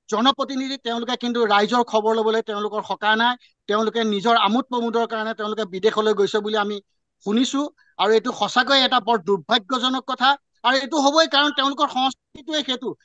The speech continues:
তেওঁলোকে মানুহ জীয়াই থকাটো নিবিচাৰে। তেওঁলোকক লাগে ধৰ্ম, তেওঁলোকক লাগে ধৰ্মৰ নামত ৰাজনীতি কৰি তেওঁলোকে কিদৰে ভোট সংগ্ৰহ কৰিব পাৰে, তেওঁলোকক সেইটো লাগে। তেওঁলোকক, মানুহক মানুহ হিচাপে জীয়াই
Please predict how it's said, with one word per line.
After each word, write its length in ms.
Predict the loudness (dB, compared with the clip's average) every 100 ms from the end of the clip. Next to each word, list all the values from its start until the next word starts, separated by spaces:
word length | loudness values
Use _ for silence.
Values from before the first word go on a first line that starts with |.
| _ 0
তেওঁলোকে 340 | 0 2 2
মানুহ 300 | 4 4 4
জীয়াই 200 | 6 4
থকাটো 300 | 4 2 0 -2
নিবিচাৰে। 400 | -2 0 2 2
তেওঁলোকক 380 | -2 -4 -4 -4
লাগে 180 | -4 -4
ধৰ্ম, 340 | -2 0 0 -2
তেওঁলোকক 460 | -4 -10 -4 -4 -4
লাগে 240 | -4 -4 -8 _ _ _ -2
ধৰ্মৰ 320 | 2 4 2
নামত 260 | 2 0 -2
ৰাজনীতি 540 | -2 -2 -4 -10 -10
কৰি 200 | -10 -8 -6
তেওঁলোকে 320 | -4 -4 -4 -6
কিদৰে 400 | -4 0 2 0 -2
ভোট 120 | -4 0
সংগ্ৰহ 280 | 2 2
কৰিব 200 | 2 2 0
পাৰে, 200 | 0 0
তেওঁলোকক 400 | -2 -4 -4 -4
সেইটো 200 | -6 -4
লাগে। 200 | -4 -4 -8 _ _ 0
তেওঁলোকক, 320 | 2 2 0
মানুহক 360 | 2 4 6 4
মানুহ 280 | 4 4 4
হিচাপে 340 | 2 0 -2 -4
জীয়াই 240 | -2